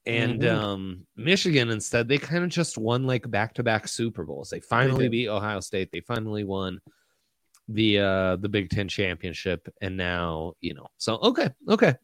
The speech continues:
Speaker 1: I like it.
Speaker 2: And
Speaker 1: I like it.
Speaker 2: Daxton Hill, their star safety.
Speaker 1: Yes,
Speaker 2: Apparently
Speaker 1: huge, man. Huge.
Speaker 2: Jim Harbaugh is giving, like, the most vague responses to all of this. But, uh, like, he's like, "Yeah, no, he's not here.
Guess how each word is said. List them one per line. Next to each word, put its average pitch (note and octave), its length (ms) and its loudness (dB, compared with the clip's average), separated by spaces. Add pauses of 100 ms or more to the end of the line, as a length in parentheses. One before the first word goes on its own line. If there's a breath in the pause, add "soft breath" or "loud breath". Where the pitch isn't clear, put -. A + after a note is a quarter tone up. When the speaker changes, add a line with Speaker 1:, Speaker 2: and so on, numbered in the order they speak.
Speaker 1:
I D3 60 4
like D3 240 6
it. A#2 80 6
Speaker 2:
And G3+ 180 4
Speaker 1:
I C3 40 4
like B2+ 280 4
it. E3+ 40 6
Speaker 2:
Daxton F#3+ 360 4
Hill, F3+ 220 4
their B2+ 160 2
star D3 320 2
safety. C#3 600 -2 (420)
Speaker 1:
Yes, G#2+ 200 0
Speaker 2:
Apparently F3+ 400 4
Speaker 1:
huge, A2+ 580 8
man. D2+ 380 -2
Huge. F2 240 -6
Speaker 2:
Jim G3 200 6
Harbaugh D#3 680 2
is C3 220 0
giving, D3 320 4
like, C#3 260 0
the C3+ 160 4
most C3+ 420 4
vague B2+ 460 0
responses B2 720 2
to E3+ 60 2
all D3 240 6
of D3+ 120 0
this. F3+ 360 0 (340)
But, C#3+ 400 4
uh, C3 480 4
like, B2+ 300 0
he's C#3+ 160 -2
like, E3 180 2
"Yeah, A#3+ 160 8
no, G#3+ 240 6
he's E3+ 200 2
not C4+ 220 6
here. F#3+ 460 6